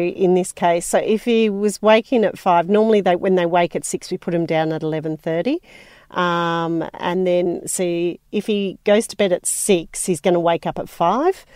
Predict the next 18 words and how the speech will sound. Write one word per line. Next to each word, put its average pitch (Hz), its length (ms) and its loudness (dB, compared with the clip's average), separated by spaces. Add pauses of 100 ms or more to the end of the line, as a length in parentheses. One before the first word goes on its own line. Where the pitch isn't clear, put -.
(200)
So - 160 -2
we 190 100 2
have 220 180 2
to 220 80 0
move 202 280 4
the 180 100 2
whole 170 200 2
sequence 170 540 0
a 185 80 0
little 330 480 2
bit 262 240 2
to 240 120 2
the, 185 400 2
to 254 120 4
the 175 400 4
right. 226 600 2 (460)
So, 190 760 2 (180)
um, 185 680 2